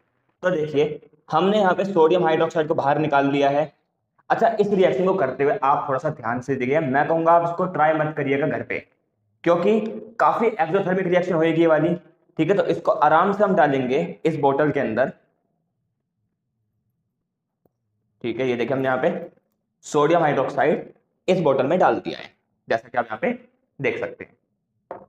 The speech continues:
अब इस sodium hydroxide अभी है solid form में। जैसा हम जानते हैं, जो आपके acids होते हैं और base होते हैं, वो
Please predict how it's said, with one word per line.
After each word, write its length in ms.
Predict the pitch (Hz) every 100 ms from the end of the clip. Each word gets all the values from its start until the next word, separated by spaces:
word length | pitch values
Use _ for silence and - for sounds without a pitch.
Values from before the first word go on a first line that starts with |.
| _ _ _ - -
अब 140 | 214
इस 80 | 240
sodium 360 | 208 190 226 202
hydroxide 480 | 190 185 196 208 -
अभी 200 | 160 170 185
है 160 | 180
solid 420 | 202 180 165 170 165
form 220 | 143 127
में। 180 | 131 170 _ _
जैसा 340 | 127 139 147 214
हम 160 | 202
जानते 340 | 180 175 175 170
हैं, 320 | 175 185 180 - _ 143
जो 280 | 131 175
आपके 560 | 202 143 143 139 147 175 180 -
acids 420 | 131 123 196 190 180
होते 220 | 175 175
हैं 80 | 185
और 100 | 151
base 300 | 165 165 165
होते 220 | 143 123
हैं, 200 | 120 139 151 - _ _
वो 580 | 135 143 156 - - -